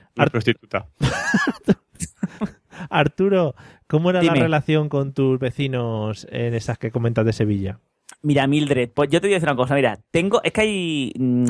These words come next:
Speaker 3: yo he convivido en, con mis padres de vez en cuando, ¿no? Yo he estado viviendo también en mi casa,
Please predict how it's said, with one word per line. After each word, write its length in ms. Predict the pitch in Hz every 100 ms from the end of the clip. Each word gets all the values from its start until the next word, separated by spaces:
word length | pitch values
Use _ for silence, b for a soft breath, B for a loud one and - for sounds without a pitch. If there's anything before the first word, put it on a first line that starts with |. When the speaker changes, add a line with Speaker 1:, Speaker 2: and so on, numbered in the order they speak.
| 117
Speaker 3:
yo 240 | 135 139
he 40 | 156
convivido 680 | 180 175 175 175 165 156
en, 180 | 156 147
con 120 | 147
mis 120 | 147 131
padres 400 | 147 151 190 160
de 80 | 143
vez 120 | 143
en 80 | 135
cuando, 320 | 131 117 113
¿no? 180 | 147 -
Yo 120 | 110
he 40 | 107
estado 580 | 107 113 117 110 113 107
viviendo 680 | 131 127 127 131 135 127 117
también 240 | 120 120
en 60 | 120
mi 120 | 123
casa, 840 | - 127 - 120 113 107 110 -